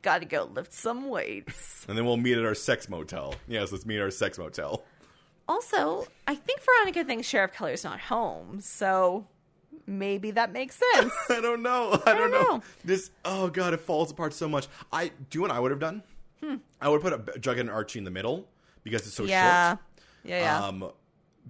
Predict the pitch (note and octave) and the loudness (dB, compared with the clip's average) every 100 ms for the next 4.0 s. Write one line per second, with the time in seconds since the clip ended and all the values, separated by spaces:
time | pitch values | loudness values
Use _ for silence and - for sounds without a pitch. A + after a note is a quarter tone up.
0 | - B2 B2 A#2+ A#2+ D3+ D3+ F#3+ C#3 F3 | -2 -2 0 -4 0 -2 -2 -4 -2 -4
1 | G3 - G3+ C3+ A2+ A#2 C#3 C3 - A#2 | -4 -2 -2 -2 -2 -2 -2 -6 -4 -6
2 | G#2+ A2 A#2+ C3+ G#2+ G#2 - - A2 G#2 | -4 -4 -2 -2 -4 -6 -6 -6 -8 -8
3 | - F2 G2+ B2 - C#3+ C#3 C#3+ D3 D#3+ | -8 -6 -6 -8 -4 -2 0 0 0 -4